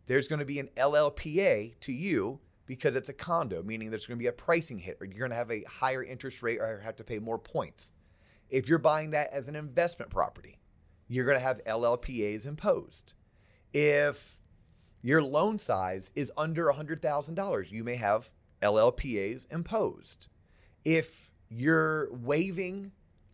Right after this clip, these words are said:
the need to have your taxes and insurance included in your monthly payment,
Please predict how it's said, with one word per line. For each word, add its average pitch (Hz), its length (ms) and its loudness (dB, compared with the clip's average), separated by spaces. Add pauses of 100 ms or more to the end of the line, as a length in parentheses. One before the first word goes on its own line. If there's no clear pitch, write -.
(380)
the 143 140 2
need 131 680 -4
to 127 80 -10
have 127 220 0
your 123 100 -8
taxes 135 480 -2
and 135 200 -10
insurance 123 720 -2 (340)
included 156 840 0
in 165 240 -8
your 165 320 -4 (380)
monthly 151 320 4
payment, 160 420 0